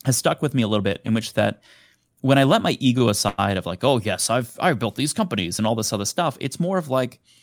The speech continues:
"What am I really good at and what can I do either by myself or with a really small team? And what can I just perform at the highest level?" And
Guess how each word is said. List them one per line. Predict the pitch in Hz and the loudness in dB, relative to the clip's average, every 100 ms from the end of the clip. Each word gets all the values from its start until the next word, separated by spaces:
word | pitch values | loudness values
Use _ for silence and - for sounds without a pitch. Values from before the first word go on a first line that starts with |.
| _ _ _ - - | _ _ _ -18 0
"What | 208 | 2
am | 285 | 4
I | |
really | 175 127 151 127 | 4 4 4 4
good | 123 | 4
at | 117 - | 4 4
and | 117 | 0
what | |
can | 123 135 | 0 0
I | 117 | 0
do | 107 104 101 - | 0 0 0 -2
either | 117 110 | 0 0
by | 92 107 123 | 0 2 2
myself | 131 120 - 104 101 | 2 0 0 -2 -2
or | |
with | 95 95 | -4 -6
a | |
really | 92 98 98 | -6 -6 -6
small | - 92 | -6 -6
team? | 90 92 90 90 | -6 -6 -6 -6
And | - 92 92 _ _ _ | -4 -4 -6 _ _ _
what | 107 151 | 0 0
can | 151 | 0
I | 139 | -2
just | 120 - | -2 -6
perform | 98 110 101 | -6 -2 -2
at | 92 | -4
the | 95 | -8
highest | - 92 - | -10 -8 -8
level?" | - - - _ - - _ _ _ - | -10 -12 -16 _ -20 -20 _ _ _ -2
And | 147 147 | -2 -2